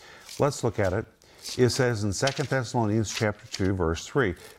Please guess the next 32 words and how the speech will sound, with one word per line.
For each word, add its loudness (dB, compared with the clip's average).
"Let 2
no 0
man 2
deceive 4
you 6
by 2
any 2
means," 4
not 4
at 2
all, 4
not 4
in 0
any 2
way, 4
the 0
Greek 6
says. -2
"For 6
that 2
day," 2
what 0
day? 2
"The 0
coming 2
of 0
the 2
Lord, 4
shall 2
not 2
come 2
except 2